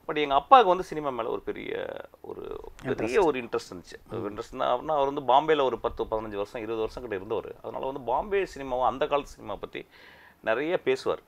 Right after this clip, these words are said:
Speaker 1: ராஜ் கபூரை பத்தி நிறைய பேசுவாரு சின்ன வயசுல. அதுக்கப்புறம் வந்து தேவானந்தை பத்தி பேசுவாரு.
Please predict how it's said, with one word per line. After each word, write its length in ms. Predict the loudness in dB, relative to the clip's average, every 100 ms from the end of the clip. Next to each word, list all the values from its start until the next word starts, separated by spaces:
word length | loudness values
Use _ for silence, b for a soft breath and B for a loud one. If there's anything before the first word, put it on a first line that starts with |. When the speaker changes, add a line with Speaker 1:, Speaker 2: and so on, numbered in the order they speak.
| 2
Speaker 1:
ராஜ் 280 | 6 6 6
கபூரை 220 | -4 -2
பத்தி 200 | -4 -4
நிறைய 280 | -2 0 0
பேசுவாரு 400 | -2 -4 -4 -4
சின்ன 220 | -8 -8 -8
வயசுல. 400 | -8 -8 -8 -6 -8
அதுக்கப்புறம் 500 | -10 -8 -6 -6 2
வந்து 80 |
தேவானந்தை 360 | 4 4 2 -2
பத்தி 260 | -6 -8 -10
பேசுவாரு. 380 | -8 -8 -8